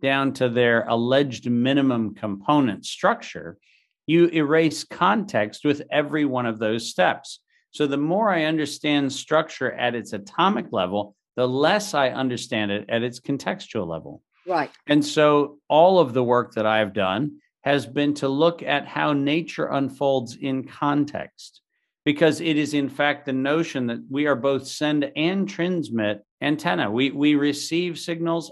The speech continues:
Speaker 1: and we give out signals.
Speaker 2: Mm-hmm.
Speaker 1: And so does the rest of the ecosystem.
Speaker 2: Yeah.
Speaker 1: And when we see ourselves as the dynamic interplay of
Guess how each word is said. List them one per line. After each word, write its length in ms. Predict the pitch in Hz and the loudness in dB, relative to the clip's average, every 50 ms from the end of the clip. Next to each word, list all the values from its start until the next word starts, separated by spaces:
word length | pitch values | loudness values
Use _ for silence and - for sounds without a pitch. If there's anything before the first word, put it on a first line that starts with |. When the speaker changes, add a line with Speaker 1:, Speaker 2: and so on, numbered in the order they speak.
| - | -6
Speaker 1:
and 240 | - 160 170 170 170 | -2 -2 0 0 0
we 120 | 165 165 147 | 0 0 0
give 200 | 151 160 160 165 | 0 0 2 2
out 260 | 165 170 170 165 - | 2 2 0 0 -4
signals. 500 | - - 123 - 95 78 - - - - - 190 | -8 -8 -8 -8 -8 -10 -12 -14 -20 -12 -6 -2
Speaker 2:
Mm-hmm. 240 | 208 214 226 233 285 - - | 0 2 2 0 0 -2 -4
Speaker 1:
And 240 | - 160 156 151 147 | -2 -2 -2 -2 -4
so 280 | - - 175 175 175 | -2 0 2 2 2
does 240 | 165 165 160 139 127 | 2 0 0 0 0
the 120 | 135 139 131 | -2 -2 0
rest 420 | 127 143 151 151 147 - - - | 2 2 2 2 0 -4 -6 -6
of 100 | 147 131 | -4 -4
the 200 | 135 143 151 165 | -2 -2 -2 -2
ecosystem. 720 | 160 - 135 120 104 - 101 95 - - - - - - _ _ _ _ _ - | -2 -2 -4 -4 -4 -6 -8 -12 -12 -14 -20 -20 -20 -20 _ _ _ _ _ -4
Speaker 2:
Yeah. 120 | 185 - | -2 0
Speaker 1:
And 120 | 135 143 147 | 2 4 6
when 160 | 147 151 151 | 6 6 6
we 120 | 151 147 | 4 4
see 300 | 143 147 - - 185 202 | 2 0 -2 -4 -2 0
ourselves 680 | 220 269 254 208 - - 139 123 110 110 113 113 107 - - _ | 0 0 0 -2 -2 0 2 4 6 6 4 2 0 -6 -8 _
as 200 | - 135 135 117 | 0 0 0 0
the 100 | 113 123 | -2 -4
dynamic 720 | 120 113 123 123 127 127 131 139 147 151 147 139 123 - - | 0 4 4 4 4 4 2 2 2 4 4 2 0 -2 -6
interplay 960 | - 156 185 208 196 196 185 175 - - 117 107 98 95 90 92 95 87 - _ _ | -2 -2 -2 0 0 -2 -4 -4 -4 -4 -2 0 0 0 0 -2 -4 -6 -8 _ _
of 520 | - 151 180 185 151 117 98 95 92 90 | 0 2 2 4 4 2 2 0 -4 -6